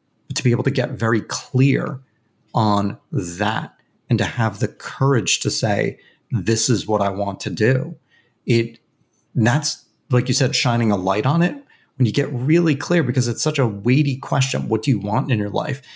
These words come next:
To not be able to answer that, we don't like uncertainty. We don't like being afraid. And that question can inspire a lot of those feelings. So it takes a level of courage and deftness to be able to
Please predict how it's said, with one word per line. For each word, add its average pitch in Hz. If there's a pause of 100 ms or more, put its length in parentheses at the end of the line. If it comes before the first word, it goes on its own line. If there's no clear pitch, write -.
(180)
To 120
not 120
be 175
able 151
to 127
answer 123
that, -
we -
don't 127
like 120
uncertainty. 113
We 95
don't 123
like 117
being 107
afraid. 120 (240)
And 120
that 113
question 143
can 113
inspire 113
a 113
lot 98
of 135
those 104
feelings. 139 (280)
So 120
it 107
takes 131 (240)
a 113
level 110
of -
courage 147
and 101
deftness 123
to 131
be -
able -
to 65